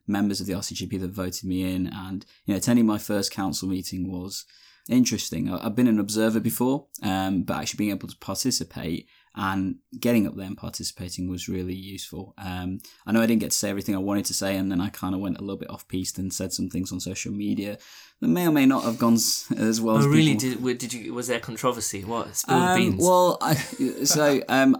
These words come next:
Speaker 1: I, I was quite unhappy with the, the partnership review. Um,
Speaker 2: Right.
Speaker 1: um, I, I've not hidden my emotions behind this. I felt that the,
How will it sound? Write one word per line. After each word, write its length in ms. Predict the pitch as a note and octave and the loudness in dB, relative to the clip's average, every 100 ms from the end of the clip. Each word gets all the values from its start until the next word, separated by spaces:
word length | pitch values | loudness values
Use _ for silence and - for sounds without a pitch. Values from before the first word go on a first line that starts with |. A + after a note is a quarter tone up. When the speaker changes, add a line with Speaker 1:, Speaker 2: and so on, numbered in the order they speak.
| F2+ | 2
Speaker 1:
I, 220 | F2 A2+ | -2 2
I 20 | |
was 180 | D3 - | 2 2
quite 240 | C3+ G#2 | 0 0
unhappy 400 | A2 A2 G#2 G#2 | 2 0 -2 -2
with 180 | G2 G2 | -4 -4
the, 180 | G2 F#2+ | -2 -4
the 500 | G#2+ G2+ G2 G2 - - | -4 -6 -6 -10 -12 -6
partnership 500 | G2 G#2+ - - F2+ | -4 -4 -6 -8 -8
review. 420 | - F#2 D2 - _ | -4 -4 -4 -8 _
Um, 140 | G2+ F2+ | -10 -6
Speaker 2:
Right. 280 | G2+ F#2+ F#2+ | -4 -6 -8
Speaker 1:
um, 420 | G2 F#2+ F#2 F2+ | -12 -10 -10 -10
I, 120 | F#2 - | -10 -8
I've 100 | G2+ | 0
not 320 | A2 A2+ - | 4 2 0
hidden 340 | - G#2+ F#2+ F#2+ | -8 -6 -4 -4
my 280 | F#2 F#2+ - _ - | -6 -10 -14 _ -4
emotions 540 | G#2 G2 F#2+ F2+ F#2 | -2 -2 -2 -4 -6
behind 380 | G2 - F2+ G2 | -8 -8 -6 -6
this. 120 | - | -8
I 180 | F2 F#2+ | -10 -10
felt 280 | - F#2 G#2+ | -8 -8 -8
that 160 | F#2 | -10
the, 160 | G2+ | -10